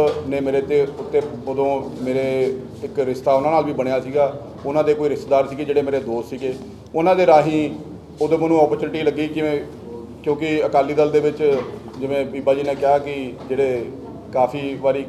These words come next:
ਖੱਬੇ ਸੱਜੇ ਹੋ ਕੇ ਉਹ ਆਏ ਨੇਗੇ, ਅਕਾਲੀ ਦਲ ਦੇ ਵਿੱਚ ਆ ਗਏ ਸੀਗੇ, ਉਦੋਂ ਹੁਣ ਫੇਰ ਕਾਂਗਰਸ ਪਾਰਟੀ ਵਿੱਚ ਚਲੇ ਗਏ ਨੇਗੇ। ਤੇ ਇਸ ਕਰਕੇ ਮੈਂ ਸੋ-, ਸੋਚਿਆ ਕਿ, ਅ, ਕਿਉਂਕਿ ਪਿਛ-, ਪਿਛਲੇ ਤੇਰਾਂ ਚੌਦਾਂ ਸਾ-, ਸਾਲ ਦਾ ਮੈਂ ਇੱਥੇ ਕੰਮ ਕਰ ਰਿਹਾ ਸੀਗਾ ਤੇ ਉਹਨਾਂ ਦਾ ਪਲੜਾ ਫੜਿਆ। ਉਹਨਾਂ ਨੇ ਇੱਜ਼ਤ ਵੀ ਬਹੁਤ ਦਿੱਤੀ, ਮਾਣ ਇੱਜ਼ਤ ਵੀ ਬਹੁਤ ਦਿੱਤਾ, ਪਰ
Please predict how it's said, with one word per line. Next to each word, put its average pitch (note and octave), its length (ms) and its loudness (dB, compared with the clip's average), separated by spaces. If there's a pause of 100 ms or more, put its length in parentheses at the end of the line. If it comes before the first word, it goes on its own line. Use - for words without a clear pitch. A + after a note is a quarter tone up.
ਖੱਬੇ B2 180 -2
ਸੱਜੇ C3+ 260 0
ਹੋ A#2+ 120 2
ਕੇ C#3 120 -4
ਉਹ C#3 100 4
ਆਏ B2+ 200 6
ਨੇਗੇ, C3+ 260 0
ਅਕਾਲੀ C3 200 0
ਦਲ B2+ 160 0
ਦੇ C#3 80 0
ਵਿੱਚ C3+ 180 0
ਆ B2 100 4
ਗਏ C3+ 140 0
ਸੀਗੇ, C#3+ 220 -4
ਉਦੋਂ C#3 240 2
ਹੁਣ C3+ 140 0
ਫੇਰ C3 240 0
ਕਾਂਗਰਸ C#3+ 340 2
ਪਾਰਟੀ C3 280 -2
ਵਿੱਚ B2+ 120 -4
ਚਲੇ A#2+ 220 -2
ਗਏ A#2+ 120 -2
ਨੇਗੇ। A#2 220 -6 (460)
ਤੇ - 60 -8
ਇਸ D#3 180 -4
ਕਰਕੇ E3 260 2
ਮੈਂ D#3+ 160 0
ਸੋ-, D3+ 220 -2
ਸੋਚਿਆ D3 300 2
ਕਿ, D3 340 -4 (880)
ਅ, - 20 4
ਕਿਉਂਕਿ C#3 260 -2
ਪਿਛ-, D3+ 180 2
ਪਿਛਲੇ D3+ 280 2
ਤੇਰਾਂ D3+ 260 4
ਚੌਦਾਂ D3+ 240 4
ਸਾ-, C#3 280 2
ਸਾਲ C3 200 2
ਦਾ C3+ 80 2
ਮੈਂ C3+ 120 2
ਇੱਥੇ C#3 120 -2
ਕੰਮ B2+ 220 -2
ਕਰ C3 120 -4
ਰਿਹਾ C#3+ 120 -2
ਸੀਗਾ F3+ 180 -4
ਤੇ F3 80 -4
ਉਹਨਾਂ D#3 160 -4
ਦਾ D3+ 120 2
ਪਲੜਾ C3 340 0
ਫੜਿਆ। C#3 420 2
ਉਹਨਾਂ C#3+ 180 -2
ਨੇ D3+ 80 2
ਇੱਜ਼ਤ D3 300 -2
ਵੀ E3+ 140 0
ਬਹੁਤ D3+ 280 4
ਦਿੱਤੀ, D3 360 -8 (460)
ਮਾਣ C3 220 2
ਇੱਜ਼ਤ C#3 160 -2
ਵੀ D3 140 -4
ਬਹੁਤ C#3 240 2
ਦਿੱਤਾ, D3+ 440 2 (280)
ਪਰ D#3+ 400 8